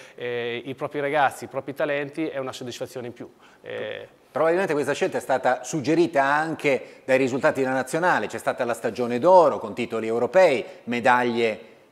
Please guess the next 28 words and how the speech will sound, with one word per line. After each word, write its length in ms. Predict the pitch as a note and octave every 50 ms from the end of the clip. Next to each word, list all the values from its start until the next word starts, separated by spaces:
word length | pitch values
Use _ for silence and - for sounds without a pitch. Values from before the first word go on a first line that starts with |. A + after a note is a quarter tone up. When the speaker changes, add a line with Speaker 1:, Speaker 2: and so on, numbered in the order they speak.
| _ _
Speaker 2:
eh, 100 | - G#2
ai 140 | G2+ G#2 A2
campionati 460 | - C3 A2+ A2+ B2+ B2+ B2 - B2+
del 160 | A#2 C3+ C#3+
mondo. 600 | E3 G3+ G3 D#3 C3 A2+ A2 G2+ F2 - - - - - _ _ _
Poi 260 | D3+ D3+ D#3 D3 C#3+ C#3
una 180 | C#3+ C#3+ B2+ A#2+
fase 320 | - - C#3 C3 A#2 B2+ -
certamente 480 | - C#3+ A#2+ - C3 C3+ C3+ B2 C3+
meno 160 | B2+ C3 C3
brillante 340 | A#2+ C3+ C3+ C3 C#3 C3+ B2
dal 80 | C3 A2+
punto 180 | C3+ C#3 B2+
di 60 | C3+ C#3+
vista 160 | B2 - C#3+
dei 100 | C3+ C#3
risultati, 440 | D3 B2+ F3+ F3 F3 F3 D3 A#2 A#2+
adesso 220 | C3 C#3+ - -
in 60 | B2
qualche 240 | A#2 C#3 B2+ - C#3+
modo 180 | D#3 D#3 C3 A#2+
credo 260 | - D#3 C#3+ C3 B2+
si 140 | - C#3 B2+
stia 260 | - - C#3+ B2+ - - - - -
ricostruendo, 720 | C#3+ D#3+ E3 E3 F#3 F3+ F3+ - D#3+ F#3 F#3+ F#3 D3+ B2+
vediamo 260 | A#2 A#2+ C#3 D3 C#3+
delle 220 | C3 B2+ B2+ B2+ C3
immagini, 640 | C3 C3+ D3+ D3+ C3 A#2+ A2 F#2 A2+ A#2+ A#2+ A#2+